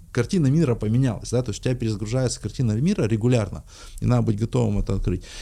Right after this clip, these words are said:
И вторая очень классная вещь вообще айтишечки, венчура особенности, что люди, с которыми ты работаешь,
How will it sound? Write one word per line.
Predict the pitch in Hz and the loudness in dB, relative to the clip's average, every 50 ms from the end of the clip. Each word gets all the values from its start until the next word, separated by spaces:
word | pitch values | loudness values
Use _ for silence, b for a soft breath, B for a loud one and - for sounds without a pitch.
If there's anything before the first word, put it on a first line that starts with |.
| B B B - | B B B -2
И | 131 120 | -2 -2
вторая | - - 139 151 180 202 190 131 | 0 2 2 4 4 4 4 4
очень | 123 131 139 - - 123 120 | 4 4 2 2 2 2 2
классная | - 120 123 135 143 127 - - 110 107 104 | 2 2 2 4 4 2 2 2 4 4 6
вещь | 110 127 123 113 - - - - - - | 6 6 6 4 4 0 -6 -8 -4 0
вообще | - 120 117 - - - 147 135 | 2 2 2 2 0 0 2 4
айтишечки, | 117 113 110 - - 160 170 160 - 120 120 - - - | 4 6 6 6 6 6 4 2 0 -2 -4 -2 -2 0
венчура | 92 98 120 131 139 - - 104 107 104 | 2 4 4 4 2 2 2 2 2 2
особенности, | - - 180 196 202 190 147 113 107 - - 95 87 B B B B B B B | 2 0 0 0 2 2 2 0 0 -2 -4 -6 -6 B B B B B B B
что | - - - - 127 123 - - | -4 -2 2 4 4 4 4 4
люди, | - 120 131 170 190 170 147 120 107 95 - - | 2 4 6 6 6 6 6 4 4 2 -2 -6
с | - - | -6 -4
которыми | - - 135 139 123 120 104 | 0 2 2 4 4 2 2
ты | - 113 | 2 2
работаешь, | 113 120 156 202 226 220 190 120 113 - - | 2 4 4 2 2 2 2 2 2 0 -2